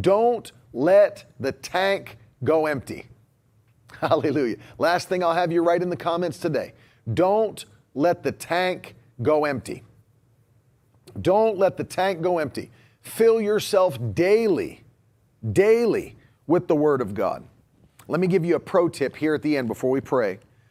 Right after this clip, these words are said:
Here's a prayer that I pray over myself before I read the Word of God.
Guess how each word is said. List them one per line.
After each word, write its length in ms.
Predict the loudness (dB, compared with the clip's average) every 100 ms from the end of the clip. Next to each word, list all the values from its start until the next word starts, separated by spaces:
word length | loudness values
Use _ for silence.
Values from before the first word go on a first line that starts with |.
| _ _
Here's 300 | 0 2 2
a 80 | -2
prayer 640 | -2 0 2 2 -2 -4 -10 _ _ _ -2
that 140 | 2
I 140 | 2
pray 380 | 0 0 2 2
over 300 | 2 2 0
myself 760 | -2 -4 -4 -2 -2 -2 -8 -20 _ _ -2
before 500 | -2 0 2 4 4
I 100 | 2
read 360 | 2 2 0
the 80 | 0
Word 240 | 0 0 -2
of 140 | -4
God. 320 | -4 -2 -6